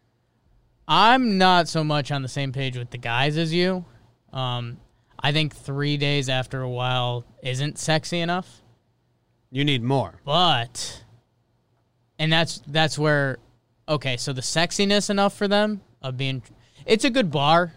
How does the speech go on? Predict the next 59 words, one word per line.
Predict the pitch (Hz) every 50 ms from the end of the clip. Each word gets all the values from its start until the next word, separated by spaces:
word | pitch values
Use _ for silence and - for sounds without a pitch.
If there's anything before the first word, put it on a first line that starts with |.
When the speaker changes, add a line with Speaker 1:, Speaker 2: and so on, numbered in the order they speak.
| _ _ -
Speaker 1:
Like, | 139 151 151
if | 151 139
you | 170 196 185
sit | - 196 185 160
next | 165 165 160 -
to | 147
someone | - 160 151 143 143 139
in | 135 131
a | 123
bar | 120 127 127 127 123
and | 123 120
they're | 120 117
like, | 113 110 113
"Yeah, | 117 117 120 117 117
actually, | 117 117 113 - - 127 - - - -
I | 131
was | 120 120
lost, | 120 117 117 113 - - - - - - - _ _ _ _ _ _ _ -
lost | 123 117 113 - -
on | 120 113
an | 117
island | 117 117 113 110 113 -
for | 127 -
three | - 120
days." | 120 117 113 -
You're | 139 135
like, | 131 127 123
"That's | 131 135 131 123 -
cool." | - - 113 - - - - - _ _ 107
Speaker 2:
Mm-hmm. | 101 104 104 101 107
Speaker 1:
If | - -
you | 190 185
turn | - 208 208 202
on | 196 185 160
Good | 170 160 160
Morning | 156 156 156 147 139
America | 135 131 135 135 135 131 123 117 - 120 113 113 110 110 110 - - - - _ _ _ _ _ _ _ _
and | - 123
it's, | 120 117 - -
like, | 120 117 -
stuck | - - 135 120 117 -
on | 117 117
an | 113
island | 113 113 113 110 -
for | 120
three | 117 - 120 113
days, | 113 113 113 117
you're | 131 143
like, | 147 151 160
"Eh." | 190 208 208 202 180 160 - - _ _ _ _ _ _ _ _ _ _ _ _ _ _ -
Speaker 2:
Yeah. | 110 175
Speaker 1:
I |
don't | 170 156
know. | 131 120 120 117 - -
We've, | 147 156 147 147 -
we've, | 147 147 147 139 - -
we've | 160 151 147 131
heard | - 139 131 123 120
better. | 120 123 123 120 113